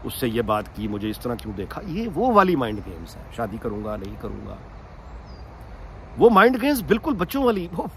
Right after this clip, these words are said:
वो चीज़ ही और है। इस उम्र के लोग तो ये करते भी नहीं है, खैर, College university के ज़माने की games हैं। तो ये उन games में। अच्छा, अब असल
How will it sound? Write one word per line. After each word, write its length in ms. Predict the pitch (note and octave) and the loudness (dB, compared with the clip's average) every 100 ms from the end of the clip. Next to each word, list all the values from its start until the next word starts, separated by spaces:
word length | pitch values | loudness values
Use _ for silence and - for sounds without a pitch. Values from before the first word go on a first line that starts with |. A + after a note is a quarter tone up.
| - | -10
वो 60 | |
चीज़ 320 | G#3+ A#3+ D4+ C#4 | -8 -2 0 0
ही 80 | |
और 220 | B3+ B2+ - | 0 0 -4
है। 100 | - - - - - | -12 -18 -18 -14 -8
इस 120 | F3 | -2
उम्र 160 | G#3 B3+ | 4 4
के 60 | |
लोग 160 | C4 B3 | 6 4
तो 100 | C4+ | 4
ये 100 | C4+ | 0
करते 240 | G#3+ G#3 | 2 0
भी 80 | A3+ | 0
नहीं 160 | G#3 F3+ | 0 -2
है, 60 | |
खैर, 180 | G3 D3+ - - - - - - | -2 -4 -6 -18 -18 -16 -16 -4
College 220 | C#3 D3+ | 0 0
university 320 | D3 D3 C3 D3 | 0 -2 -4 -6
के 60 | |
ज़माने 260 | B2+ A2+ G#2+ | -4 -4 -6
की 80 | G#2+ | -10
games 260 | - - | -10 -12
हैं। 400 | - - - - - - - - - - - - - | -14 -14 -16 -16 -16 -16 -18 -16 -16 -16 -16 -16 2
तो 80 | A#3+ | 4
ये 180 | G3 D4 | 8 8
उन 200 | D4 D#4+ | 8 8
games 220 | B3 G#3+ | 8 6
में। 180 | E3+ E3+ | 4 -2
अच्छा, 220 | G#3 - A#3 | 0 6 6
अब 200 | C#4 - | 6 4
असल 380 | A#3+ - D#4+ | 2 4 2